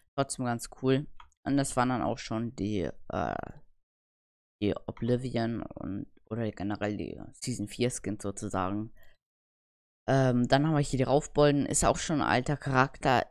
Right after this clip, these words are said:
So ein bisschen im Marinestil. Eben halt auch hier mit so einer Mütze auf. An der Seite noch so eben halt ein,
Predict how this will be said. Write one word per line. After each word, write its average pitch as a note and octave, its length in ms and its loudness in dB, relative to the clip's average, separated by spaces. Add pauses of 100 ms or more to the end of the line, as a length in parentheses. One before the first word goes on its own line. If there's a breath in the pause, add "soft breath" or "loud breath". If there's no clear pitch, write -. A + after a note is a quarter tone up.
(120)
So B2+ 160 0
ein B2+ 100 4
bisschen C3+ 240 0
im A#2+ 200 4
Marinestil. B2+ 960 2
Eben B2 180 0
halt A#2 140 -2
auch G#2+ 180 -2
hier - 160 -8
mit A#2 140 -6
so A#2 80 -6
einer G#2+ 140 -6
Mütze D3+ 520 -2 (220)
auf. B2+ 480 -6
An - 100 -6
der B2 120 -2
Seite B2 340 -2
noch A#2 180 -2
so G2 480 -2 (160)
eben G#2+ 220 -4
halt D#2 160 -6 (160)
ein, D#2+ 200 -8